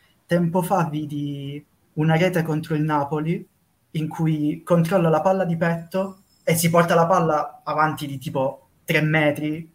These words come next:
una forza clamorosa per, per fare un controllo del genere, e la palla non va né troppo vicina né troppo lontana, è perfetta, e la calcia di controbalzo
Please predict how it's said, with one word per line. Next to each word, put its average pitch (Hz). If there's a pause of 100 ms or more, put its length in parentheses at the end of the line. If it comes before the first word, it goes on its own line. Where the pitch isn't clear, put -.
(100)
una 143 (300)
forza 160
clamorosa 165
per, 131 (160)
per -
fare 147
un 139
controllo 143
del 147
genere, 151 (460)
e 180
la 208
palla 214
non 175
va 175
né 254
troppo 226
vicina 196
né 185
troppo 180
lontana, 165
è 165
perfetta, - (260)
e 196
la 202
calcia 165
di 165
controbalzo 208